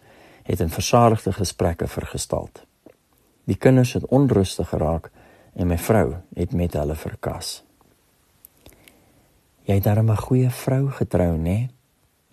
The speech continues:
sê ouma. As ouer weet ek dat die lekkerste lekker is as 'n buitestander jou kind prys.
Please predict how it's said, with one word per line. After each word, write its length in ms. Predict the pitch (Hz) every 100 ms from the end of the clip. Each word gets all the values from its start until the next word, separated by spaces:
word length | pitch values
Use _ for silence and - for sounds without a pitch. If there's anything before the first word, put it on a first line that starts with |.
| _
sê 260 | - 98 -
ouma. 340 | 92 87 78 - _ _ _ _ _ _ _ _ - - - - - _ _ _ -
As 220 | 127 -
ouer 460 | 147 147 90 76 82 - -
weet 300 | 101 113 151 -
ek 260 | 113 -
dat 140 | 82 82
die 80 |
lekkerste 440 | 85 98 - - 123
lekker 380 | 87 80 71 73
is 160 | -
as 160 | 85 82
'n 80 | 80
buitestander 800 | 87 110 117 - 92 87 90
jou 160 | 78 71
kind 340 | - 87 87 -
prys. 520 | 80 73 90 - -